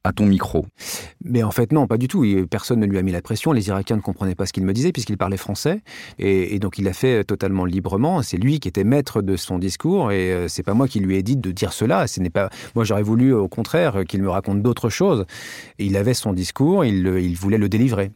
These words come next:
Speaker 2: Et j'étais l'instrument de son message, très clairement.
Speaker 1: Tu es très surpris d'être face à un francophone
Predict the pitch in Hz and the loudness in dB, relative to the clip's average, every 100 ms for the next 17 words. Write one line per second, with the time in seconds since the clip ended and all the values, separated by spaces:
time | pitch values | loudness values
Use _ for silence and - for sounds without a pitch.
0 | - 104 95 - 120 113 139 - - 120 | -6 -4 -2 2 2 4 2 0 0 2
1 | 131 185 - - - 98 - 113 131 110 | 2 0 -6 -20 -8 -6 -2 -2 0 -2
2 | 90 - - 98 104 101 80 - _ - | -2 -8 -10 -4 0 0 -4 -12 _ -2
3 | 107 - 123 - 107 139 117 - 101 101 | 0 0 -2 0 -2 -2 -2 -2 -2 -2
4 | 92 - 92 92 - 127 | -2 -2 -2 0 0 -2